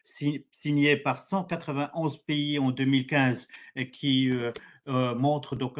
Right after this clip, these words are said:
au-delà donc des questions donc de l'eau, de l'énergie, et cetera,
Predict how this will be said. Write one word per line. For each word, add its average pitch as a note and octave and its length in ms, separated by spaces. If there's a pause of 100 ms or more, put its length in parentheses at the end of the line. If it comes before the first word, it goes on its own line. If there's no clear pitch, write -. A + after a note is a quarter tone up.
(120)
au-delà D3 540
donc C3 240
des C3 120
questions C3 420
donc B2 260
de B2+ 100
l'eau, C3 300
de B2+ 100
l'énergie, B2 800 (220)
et - 80
cetera, C3 480